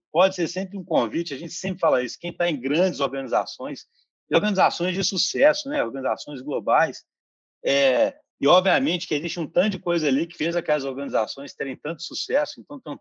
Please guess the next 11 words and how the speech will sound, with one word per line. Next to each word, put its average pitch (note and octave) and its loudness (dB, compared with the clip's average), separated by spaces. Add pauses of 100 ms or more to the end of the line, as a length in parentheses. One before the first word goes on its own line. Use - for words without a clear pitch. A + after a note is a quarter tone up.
tanto D#3 -2
de C#3 -10
coisa C#3+ -10
que - -20
tem D3 -16
que - -20
permanecer C#3+ -4
do C#3+ -10
jeito B2+ -6
que A2+ -12
tá, - 2